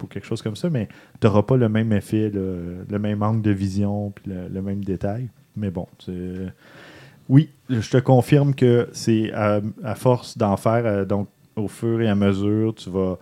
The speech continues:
prendre de l'expérience, euh, tu vas devenir plus critique envers tes photos et c'est parfait comme ça.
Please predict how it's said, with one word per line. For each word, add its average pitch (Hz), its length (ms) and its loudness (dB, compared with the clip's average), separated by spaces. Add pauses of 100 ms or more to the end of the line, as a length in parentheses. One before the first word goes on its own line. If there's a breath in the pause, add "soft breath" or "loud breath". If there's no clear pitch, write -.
(500 soft breath)
prendre 117 240 2
de 113 60 6
l'expérience, 104 960 0
euh, 90 200 -4
tu - 140 -14
vas 101 80 2
devenir 98 300 2
plus 139 200 0
critique 120 400 0
envers 104 260 2
tes 101 100 -2
photos 104 560 0
et 107 40 0
c'est 101 160 -6
parfait - 420 -4
comme 101 220 2
ça. - 160 0